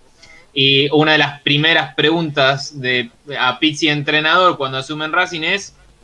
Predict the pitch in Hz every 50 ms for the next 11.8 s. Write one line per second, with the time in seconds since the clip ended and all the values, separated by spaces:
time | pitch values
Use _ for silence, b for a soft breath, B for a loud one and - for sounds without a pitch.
0 | _ _ _ - 139 143 156 170 175 160 160 147 156 185 170 165 156 143 143 175
1 | 165 165 175 175 160 135 135 151 156 143 120 117 _ _ b b b b b b
2 | b b _ _ _ _ _ - 180 190 185 147 - 170 165 165 180 185 220 240
3 | 233 220 214 180 139 - 180 180 190 208 214 214 202 196 180 170 165 160 147 147
4 | 147 151 165 156 151 147 160 170 190 214 226 214 196 180 180 180 151 - 170 160
5 | 156 147 147 - 156 156 160 165 170 190 196 208 208 202 - 160 156 - 214 151
6 | 175 170 165 160 170 185 196 202 185 175 - - - _ - 147 156 143 147 165
7 | 156 151 151 151 147 143 143 143 143 143 143 - - 180 180 196 196 180 175 170
8 | 160 165 175 180 185 170 - 170 151 147 156 147 147 147 156 175 185 180 160 151
9 | 165 180 170 180 175 151 143 151 143 143 185 202 196 185 185 170 147 147 147 190
10 | 202 190 190 185 175 165 156 151 165 214 240 240 226 - 214 220 233 226 202 175
11 | 147 220 226 202 202 196 175 170 175 175 196 180 160 131 117